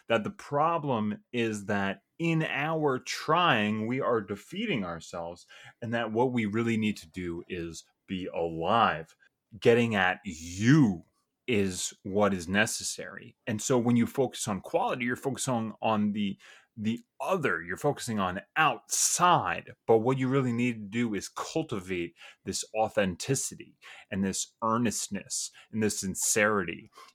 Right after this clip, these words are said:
And that when you forget about the quality and you focus on the work and you focus on moving forward and you focus on generosity and gratitude, that's where you're gonna be doing your best work.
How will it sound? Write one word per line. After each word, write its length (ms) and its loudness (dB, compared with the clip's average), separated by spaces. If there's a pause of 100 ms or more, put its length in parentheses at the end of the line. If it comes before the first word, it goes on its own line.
(120)
And 180 -2
that 320 -2 (180)
when 280 2
you 120 2
forget 800 -2
about 280 -2
the 60 -16
quality 520 2
and 100 -4
you 80 -8
focus 360 -4
on 160 -4
the 60 -6
work 540 0 (300)
and 120 -6
you 80 -6
focus 400 -8
on 340 -6 (240)
moving 340 0
forward 520 0 (300)
and 100 -4
you 80 -6
focus 440 -8
on 360 -8 (220)
generosity 880 -2
and 160 -10
gratitude, 640 2 (460)
that's 680 0
where 380 0
you're 120 2
gonna 240 0
be 260 -2
doing 300 0
your 120 -4
best 320 -2
work. 260 -2